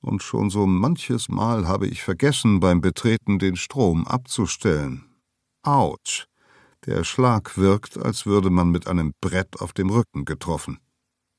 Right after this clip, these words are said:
In den Tagen nach einem solchen Missgeschick schaue ich lieber einmal zu viel, ob denn auch wirklich kein Saft auf der Leitung ist. Wölfen ergeht es da noch viel schlimmer,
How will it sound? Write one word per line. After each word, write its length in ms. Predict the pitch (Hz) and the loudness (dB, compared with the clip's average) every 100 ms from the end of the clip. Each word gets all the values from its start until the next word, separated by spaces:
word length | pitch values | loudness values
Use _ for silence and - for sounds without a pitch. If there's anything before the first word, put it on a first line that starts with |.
| _ - | _ -8
In 80 | 98 | -4
den 180 | 95 | -2
Tagen 400 | 90 131 135 92 | 0 -2 0 0
nach 240 | 92 156 - | 0 -2 -2
einem 220 | 127 95 | -2 0
solchen 420 | 104 92 - 92 | -2 -4 -4 -4
Missgeschick 480 | 135 - 113 117 - | -4 -6 -8 -8 -8
schaue 300 | - 123 120 | -6 -4 -4
ich 180 | 104 - | -4 -4
lieber 320 | 143 131 131 | -4 -2 -2
einmal 280 | 135 131 123 | 0 0 0
zu 140 | 139 | -4
viel, 380 | 127 175 107 85 | -4 0 2 2
ob 220 | - - | -2 -6
denn 180 | 95 85 | -6 -4
auch 220 | - - | -6 -2
wirklich 500 | 131 82 - - - | -2 -2 -8 -16 -18
kein 380 | - 80 57 50 | -8 -8 -8 -14
Saft 420 | - 69 - - | -12 -12 -14 -18
auf 140 | - - | -16 -14
der 100 | 62 | -12
Leitung 380 | 52 - - | -12 -14 -18
ist. 240 | - - _ _ _ _ _ _ _ _ _ - | -14 -14 _ _ _ _ _ _ _ _ _ -12
Wölfen 540 | 78 82 127 156 170 | -8 -6 -6 -4 -4
ergeht 340 | 151 123 - 92 | -4 -6 -6 -8
es 100 | - | -6
da 140 | 85 | -6
noch 140 | 80 | -4
viel 120 | - - | -8 -6
schlimmer, 360 | - - - | -4 -4 -4